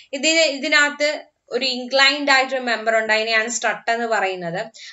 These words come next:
ആ strut എന്ന് പറയുന്നത് ഈ പറയുന്ന horizontal അല്ലെങ്കിൽ fly ഷോസിലായിരിക്കും നിൽക്കുന്നത്. അതിന് ഈ fly ഷോറിലേക്ക് ഈ സ്ട്രട്ടിനെ ഒരു സ്ട്രെയിറ്റ് പൊസിഷനിലേക്ക് അല്ല keep ചെയ്യാൻ, ആ inclined position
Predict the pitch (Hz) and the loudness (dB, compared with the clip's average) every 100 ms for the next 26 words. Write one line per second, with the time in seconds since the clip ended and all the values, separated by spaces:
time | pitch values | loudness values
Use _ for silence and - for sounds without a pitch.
0 | 240 262 - 277 277 - 320 330 294 269 | 0 0 0 0 0 0 0 0 0 0
1 | 262 254 254 285 269 247 254 247 240 240 | -2 -6 -4 -4 -6 -2 0 0 0 -4
2 | 254 247 233 233 262 254 262 247 233 254 | -4 -4 -2 0 0 0 0 -2 -4 -6
3 | 262 226 214 233 247 247 254 226 202 202 | -2 0 2 2 2 0 -2 -2 -2 -4
4 | 226 196 180 196 180 202 262 - - - | -10 -10 -10 -10 -6 -6 -6 -12 -8 0
5 | 294 311 330 320 339 359 - _ _ - | 0 2 -2 -2 -2 -4 -8 _ _ -6
6 | 277 269 294 - 277 262 277 269 269 269 | 0 2 4 2 2 0 0 -2 -2 -4
7 | 262 262 247 - 277 269 269 262 - - | -4 -4 -4 -4 -6 -4 -4 -4 -10 -8
8 | 247 254 285 277 294 - 254 269 269 285 | -4 -2 0 0 -2 -4 -2 2 2 0
9 | 277 254 254 269 277 - - - 240 240 | 0 0 -2 -4 -4 -8 -16 -2 -2 -2
10 | 240 285 294 302 254 226 233 247 247 269 | -2 -4 -2 -2 0 2 2 0 0 0
11 | 269 277 247 240 262 | 0 -2 0 0 0